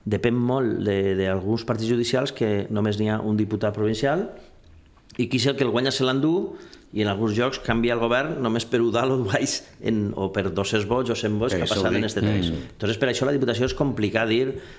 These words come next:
Speaker 1: si va canviar, si no va canviar. Jo espero que, eh, no faci falta ni arribar ahí perquè molta gent opte per les, per les, bueno, pel meu partit en este cas, perquè soc del psoe, però per opcions progressistes, perquè tornar a l'anterior,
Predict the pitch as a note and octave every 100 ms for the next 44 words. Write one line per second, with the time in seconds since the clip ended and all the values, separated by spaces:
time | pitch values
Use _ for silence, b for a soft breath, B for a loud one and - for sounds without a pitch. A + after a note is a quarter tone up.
0 | B - - G2 F#2 G#2 G2 E2+ F2+ F#2+
1 | F#2 F2+ E2 D#2+ C#2+ D#2+ - E2+ - -
2 | G2 G#2 G#2 - - - E2 D#2 D#2+ F2+
3 | - F#2+ F#2 G#2+ G#2+ F#2+ E2+ E2 F2+ F#2
4 | G2 A2+ A2 G2 F2+ F#2 F2+ G2 B2+ B
5 | B - F#2 G#2 G#2 G2 F2+ - - E2
6 | D#2+ D#2 - - - - - D#2+ D2+ D2
7 | D#2 D#2+ E2 D#2+ F#2 F2 E2 E2 E2 F2
8 | F2 G#2+ A#2 C#3+ A2+ E2+ D#2+ - F2 E2+
9 | - B B B F#2+ F2 F2+ - G#2+ -
10 | E3 - B B B - A2 A2+ A2 C#3+
11 | D#3+ D3+ C#3+ D#3